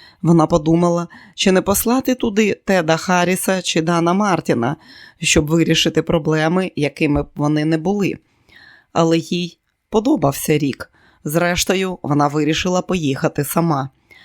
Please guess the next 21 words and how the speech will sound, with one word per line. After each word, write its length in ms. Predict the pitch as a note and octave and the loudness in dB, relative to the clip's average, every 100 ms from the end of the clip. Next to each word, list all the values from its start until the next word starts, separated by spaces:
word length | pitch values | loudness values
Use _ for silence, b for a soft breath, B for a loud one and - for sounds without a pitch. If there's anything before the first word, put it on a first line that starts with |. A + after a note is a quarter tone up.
| B B B | B B B
Вона 240 | D#3+ D#3+ D#3+ | 0 2 4
намагалася 720 | D#3+ E3 F3 F3 E3+ - F3 B F#3+ - | 2 2 2 2 0 0 -4 B -18 -14
зв'язатись 640 | C3+ E3 D#3 E3 D#3+ D#3+ | -4 -2 0 -2 0 -4
з 60 | - | -2
Адамом 500 | - D#3+ D3 C#3+ D3 | -2 0 2 2 2
до 140 | D#3 D3+ | 2 0
від'їзду, 760 | D#3 D3+ E3+ F#3 G3 A#3 A#3+ - | -4 -4 -2 -2 0 -2 -2 0
але 220 | D#3+ E3 | 2 2
його 220 | E3+ A3 | 2 2
не 120 | A#3 A3+ | 2 0
було 380 | G#3+ G#3+ F#3+ | -2 -2 0
на 120 | G3 F3+ | 2 0
роботі. 640 | F3+ D#3+ C3 C3 - C#3 b b b | -2 -2 -4 -2 -4 -6 b b b
Вона 240 | D3+ D#3 D#3+ | 0 2 0
сказала 540 | - E3+ E3+ C#3 C#3+ | -2 -2 0 0 -2
Синтії: 680 | - C3+ C3+ C#3 C3+ C#3 C3+ b b b b | -2 -2 -2 0 -2 -4 -8 b b b b
«Зарезервуйте 760 | D3+ F3 F#3 F#3+ G#3 B3 C4 B3 | 0 2 2 0 0 -2 0 0
мені 280 | A3+ A3+ | 2 0
квиток 560 | G#3+ A3 - D3 C#3 - | -2 -4 0 -2 -2 -6
до 120 | D3 E3+ | -2 0
Ніцци. 580 | E3+ C3+ - D3+ C#3+ | 2 0 -2 -4 -4